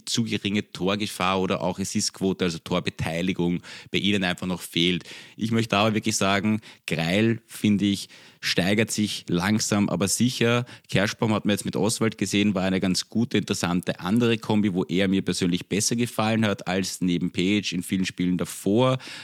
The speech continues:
Und bei ihm ist es für mich auch so, ob er quasi ein gesetzter Stammspieler bei uns sein soll und kann und ob da die Qualität ausreicht, ist die eine Sache. Die andere Sache ist, dass er von seinen Qualitäten,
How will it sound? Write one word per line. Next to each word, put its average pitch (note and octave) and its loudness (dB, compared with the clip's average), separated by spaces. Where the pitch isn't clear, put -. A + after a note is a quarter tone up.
Und G#2+ 0
bei G#2+ 2
ihm A2 4
ist A#2 2
es G#2+ -2
für - -2
mich G2+ 2
auch G2+ 0
so, G#2+ 2
ob A2+ 0
er A2+ 4
quasi G#2 0
ein G2 2
gesetzter G2 0
Stammspieler G#2+ 0
bei F#2 0
uns - -2
sein E2+ 0
soll G2 2
und F#2 -2
kann G2 2
und F#2+ 2
ob F2 -4
da E2 -2
die F#2+ -2
Qualität G2 0
ausreicht, F#2+ -2
ist - -8
die F#2+ 0
eine G2 2
Sache. G#2 0
Die E2 0
andere F#2+ 2
Sache G2 0
ist, F#2 0
dass F2+ -2
er E2 0
von G2 -2
seinen F2 0
Qualitäten, F#2 0